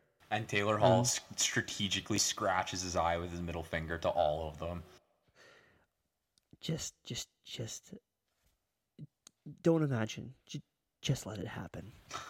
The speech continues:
Speaker 1: One thing that's important to say off of that, too, <laughs> that we've been wrong about in previous podcasts is the, how things progress once you play out of the divisional rounds.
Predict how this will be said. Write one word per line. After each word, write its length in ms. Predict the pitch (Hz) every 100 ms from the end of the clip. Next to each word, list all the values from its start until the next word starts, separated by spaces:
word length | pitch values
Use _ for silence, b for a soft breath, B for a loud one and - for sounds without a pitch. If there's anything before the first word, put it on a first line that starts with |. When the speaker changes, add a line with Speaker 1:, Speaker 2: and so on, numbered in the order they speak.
| B B - - B B B B B B
Speaker 1:
One 360 | - 113 117 175
thing 340 | 175 110 98
that's 180 | 92 -
important 400 | 87 85 85 78
to 60 | 82
say 220 | - 80
off 220 | 80 76
of 100 | 78 78
that, 220 | 78 -
too, 280 | 101 80 78 B
<laughs> 120 | -
that 180 | 110 104
we've 200 | 113 101
been 160 | 110
wrong 360 | 98 101 127 135
about 260 | 104 92 90
in 80 |
previous 380 | 87 95 87 85
podcasts 720 | - 85 85 - 71 78 - - B B -
is 580 | 101 98 92 85 - - 104
the, 300 | 90 90 85 -
how 160 | 107 104
things 420 | - 104 95 - -
progress 720 | - 92 90 87 113 - -
once 520 | 113 117 120 - - -
you 100 | 120
play 240 | 123 117
out 140 | 120 117
of 80 |
the 80 | 110
divisional 460 | 117 113 113 123 120
rounds. 340 | 120 151 175